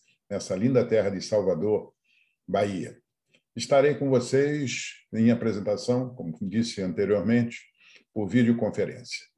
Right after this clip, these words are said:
Então, aqui começa a minha apresentação sobre a B R Solar.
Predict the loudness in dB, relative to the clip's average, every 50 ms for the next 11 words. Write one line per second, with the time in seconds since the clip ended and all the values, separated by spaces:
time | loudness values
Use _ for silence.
0 | _ _ _ -4 -2 -2 -2 -2 -2 -2 0 4 4 6 4 4 2 2 0 0
1 | 0 0 -2 -4 -4 -8 -12 _ _ _ _ _ _ -10 -4 0 0 2 2 2
2 | 2 2 0 -2 -2 -4 -4 -4 -4 -8 -14 _ _ _ _ _ _ _ _ _
3 | _ _ _ _ _ _ _ _ _ _ -2 -2 0 2 2 2 4 6 6 6
4 | 6 4 2 0 -2 -6 -8 -8 -16